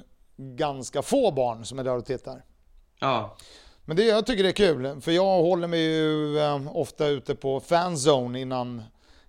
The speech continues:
Speaker 1: innan matchen börjar. Och det som var lite speciellt den här gången, det var att Postnord var, som kanske vill, eh, komma och sponsra, eh, vår podd så småningom. De, eh,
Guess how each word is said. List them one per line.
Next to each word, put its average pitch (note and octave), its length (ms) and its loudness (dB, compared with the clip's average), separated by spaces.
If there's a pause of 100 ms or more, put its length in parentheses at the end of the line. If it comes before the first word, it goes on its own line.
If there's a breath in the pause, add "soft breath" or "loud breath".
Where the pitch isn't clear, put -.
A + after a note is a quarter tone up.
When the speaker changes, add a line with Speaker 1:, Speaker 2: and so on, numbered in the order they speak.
(120)
Speaker 1:
innan C3 500 -4
matchen C#3 360 -2
börjar. C#3 420 2
Och C3+ 100 -4
det C#3+ 120 -2
som D3 140 -6
var C#3+ 120 2
lite C3+ 140 -4
speciellt E3 400 -4
den D#3+ 100 -2
här E3+ 100 2
gången, C3 300 -2
det C3 60 -6
var D3 100 2
att C#3 100 -4
Postnord D#3+ 460 -6
var, B2+ 280 0 (440 soft breath)
som C3 140 -14
kanske C#3 300 -2
vill, C3 320 -2
eh, B2+ 100 0
komma C3 260 -4
och A#2+ 60 -6
sponsra, C#3 560 -4 (560 soft breath)
eh, C3+ 400 0 (320)
vår C3+ 400 -2 (320)
podd C3+ 240 0
så C#3+ 100 -8
småningom. B2+ 600 -4 (380 soft breath)
De, D#3+ 580 0
eh, D3+ 260 2